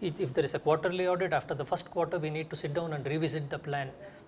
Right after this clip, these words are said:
check out what am I going to cover in the second quarter, check out what would be covered in the entire four quarters. Can I go to the next slide, please?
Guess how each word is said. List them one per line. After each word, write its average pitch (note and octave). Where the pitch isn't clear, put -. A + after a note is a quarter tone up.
check -
out D#3+
what D3
am D#3
I D3+
going C#3
to C#3+
cover C3
in C3+
the B2
second C3+
quarter, A2+
check F3
out F3+
what D3
would D#3+
be D#3+
covered D3
in D3
the C3+
entire D3+
four C3+
quarters. -
Can D3
I D3
go C#3
to C#3
the C3+
next C3+
slide, A#2+
please? A#2